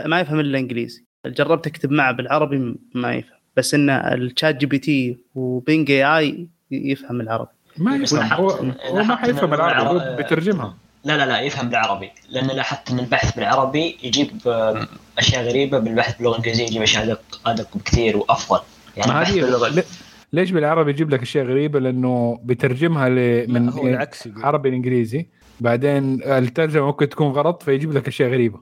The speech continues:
Speaker 3: لا، أنا لاحظت إن إذا كتبت البحث، لأن أصلا ترى بينج، أتكلم عن بينج.
Speaker 2: أيوة.
Speaker 3: بينج يستخدم محرك البحث بينج.
Speaker 2: أوكي.
Speaker 3: فواضح إنه ينسخ من، وحتى يعطيك المصادر. لو تضغط عليه يعطيك روابط.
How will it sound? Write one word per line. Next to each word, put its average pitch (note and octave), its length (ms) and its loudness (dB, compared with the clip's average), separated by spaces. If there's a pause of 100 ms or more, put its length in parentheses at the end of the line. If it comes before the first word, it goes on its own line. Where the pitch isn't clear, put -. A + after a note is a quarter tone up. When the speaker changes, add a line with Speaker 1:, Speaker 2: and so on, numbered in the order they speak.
(260)
Speaker 3:
لا، D3+ 240 0
أنا D3+ 140 0
لاحظت D#3 340 -2
إن C#3 60 -2
إذا C3+ 240 -4
كتبت E3+ 320 -4
البحث، B2+ 560 -2
لأن C#3+ 140 0
أصلا D3 300 0
ترى A#2+ 320 0
بينج، C#3 260 2
أتكلم G#2+ 340 -4
عن G#2+ 180 -4
بينج. C3 240 0 (400)
Speaker 2:
أيوة. C3 100 2
Speaker 3:
بينج E3 120 4
يستخدم C#3 380 2
محرك A#2+ 320 0
البحث G#2 300 -2
بينج. F#2 260 -6 (540)
Speaker 2:
أوكي. B2+ 240 -2 (560)
Speaker 3:
فواضح C#3 360 0
إنه G#2 140 -6
ينسخ A#2 380 -2
من، G#2 140 -12
وحتى D3 220 -2
يعطيك B2 220 -2
المصادر. G#2+ 440 -2 (420)
لو B2 60 -4
تضغط C3 240 0
عليه C3+ 100 2
يعطيك A2+ 220 -4
روابط. G2 560 -4